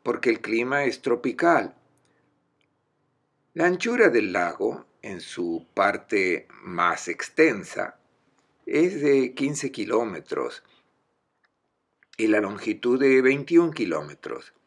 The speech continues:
Por tanto, no es un lago muy grande, nada que ver con otros lagos que encontramos en el mundo.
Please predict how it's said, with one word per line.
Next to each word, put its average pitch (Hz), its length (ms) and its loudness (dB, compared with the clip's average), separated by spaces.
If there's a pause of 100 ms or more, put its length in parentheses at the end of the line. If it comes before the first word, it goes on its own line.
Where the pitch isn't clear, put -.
(280)
Por 104 140 -10
tanto, 156 300 0
no 131 100 0
es 101 140 -6
un 92 120 -8
lago 87 240 -4
muy 87 220 -8
grande, 120 520 0 (200)
nada 104 260 -2
que 107 80 -4
ver 117 200 4
con 95 200 -4
otros 92 260 -6
lagos 95 320 -2
que 90 100 -10
encontramos 90 920 -4
en 98 180 -8
el 82 120 -10
mundo. 92 600 -8